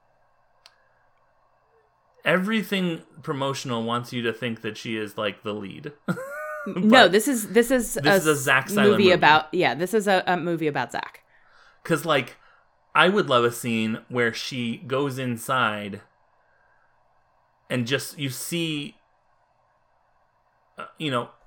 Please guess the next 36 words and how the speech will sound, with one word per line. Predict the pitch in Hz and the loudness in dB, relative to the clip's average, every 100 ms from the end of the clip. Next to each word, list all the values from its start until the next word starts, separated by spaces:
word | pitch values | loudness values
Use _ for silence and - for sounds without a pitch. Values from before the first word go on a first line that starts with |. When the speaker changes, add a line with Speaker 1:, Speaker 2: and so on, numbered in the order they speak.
| _ _ _ - | _ _ _ -6
Speaker 1:
in | 175 | -4
a | 135 | -4
series | - 196 185 165 139 | -6 -4 -2 0 -2
of, | 131 | -2
like, | 127 117 | -4 -4
three | - 156 156 | -8 -4 -2
or | 135 | -2
four | - 139 135 127 | -4 -4 -2 -2
shots | 110 135 113 101 - - _ _ _ _ _ - | -4 -4 -4 -4 -10 -20 _ _ _ _ _ -4
over | 131 120 | -2 -2
the | 117 | -4
course | - 131 127 | -2 -2 -2
of | |
the | 120 | -4
movie, | 123 113 110 95 95 _ _ _ _ _ _ _ _ | -2 -2 -2 -4 -10 _ _ _ _ _ _ _ _
she | - 139 | -10 -6
goes | 135 131 120 | -2 -2 -2
from, | 135 120 | -4 -2
like, | 113 104 - | -2 -4 -4
"Ugh," | 135 156 123 117 - 131 - | 0 2 2 0 -6 -16 -14
to, | 139 123 110 - | -4 -2 -2 -6
"That | - | -6
was | 185 | -6
kinda | 185 202 | -4 -4
nice," | 214 226 107 - _ | -4 -6 -8 -12 _
to, | - 127 113 107 _ _ _ | -8 -4 -4 -6 _ _ _
"That | - 135 | -6 -4
was | 120 | -2
really | 120 113 | 0 0
great." | 101 98 - _ _ _ _ _ _ | 0 -8 -12 _ _ _ _ _ _
Like, | - 127 | 0 2
Speaker 2:
Yeah. | 147 - | 2 -2
Speaker 1:
just | 123 190 185 | -2 -2 -2
to, | 214 | -6
to | 147 - | -6 -8
give, | 143 151 147 | -4 -2 -4